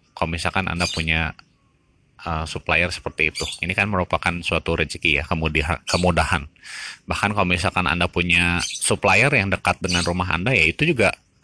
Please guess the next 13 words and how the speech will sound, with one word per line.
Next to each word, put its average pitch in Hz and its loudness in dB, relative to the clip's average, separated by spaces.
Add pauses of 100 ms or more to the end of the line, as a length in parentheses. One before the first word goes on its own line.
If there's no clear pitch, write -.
(180)
bisa 92 0
jadi 92 4
suatu 87 2
rezeki 92 -2 (720)
agar 104 4 (380)
Anda 90 2
bisa 101 0
mendapatkan 80 -4
produknya 82 0 (1400)
tidak 80 2
perlu 80 -2
jauh 82 6 (2250)
dan 76 -2